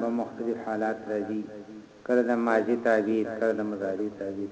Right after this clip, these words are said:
کله د نحوي تعبیر. اوس چې تاسو څومره ګورئ،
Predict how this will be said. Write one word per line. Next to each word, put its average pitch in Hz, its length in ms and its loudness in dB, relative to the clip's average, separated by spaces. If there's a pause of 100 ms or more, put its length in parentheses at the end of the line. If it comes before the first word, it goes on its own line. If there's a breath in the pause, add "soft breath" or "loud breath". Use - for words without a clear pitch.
(120)
کله 95 180 -6
د - 100 -12
نحوي 92 240 -16
تعبیر. 82 320 -18 (2250)
اوس 131 240 2
چې 135 140 2
تاسو 135 260 6 (140)
څومره 165 240 6
ګورئ، 123 400 6